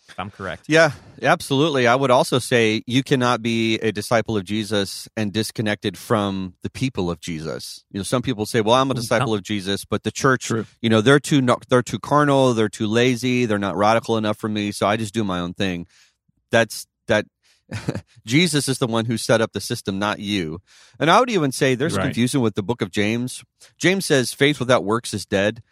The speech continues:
Speaker 2: And we immediately think of morality or we think of discipline but in the context of James, the issue was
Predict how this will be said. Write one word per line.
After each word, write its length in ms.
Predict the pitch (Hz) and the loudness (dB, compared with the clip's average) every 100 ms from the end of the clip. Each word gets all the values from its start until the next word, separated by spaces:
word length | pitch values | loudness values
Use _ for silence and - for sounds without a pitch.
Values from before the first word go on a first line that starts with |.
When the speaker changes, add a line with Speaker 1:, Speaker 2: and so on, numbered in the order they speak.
| _ _ | _ _
Speaker 2:
And 100 | 113 | -2
we 120 | 165 | 2
immediately 420 | 160 151 151 127 | 2 2 2 0
think 300 | 117 131 123 | 0 -2 2
of 340 | 117 107 101 - | 4 4 2 -6
morality 840 | 107 113 113 117 120 120 120 117 117 | -2 2 2 2 2 0 -2 -2 -4
or 160 | 104 | -4
we 140 | 104 117 | -4 -4
think 240 | 123 110 | -4 -2
of 200 | 95 85 | -4 -2
discipline 720 | 113 127 123 - 104 92 92 _ _ _ - | -4 -2 -4 -4 -4 -4 -6 _ _ _ 0
but 120 | 131 | 2
in 100 | 175 | 2
the 60 | 156 | 0
context 400 | 151 180 165 131 | -2 -2 -2 -2
of 80 | 104 | -2
James, 340 | 127 139 110 | 0 -2 -2
the 160 | 110 113 | 0 0
issue 200 | 165 127 | 0 2
was 420 | 101 101 95 - | 4 2 0 -8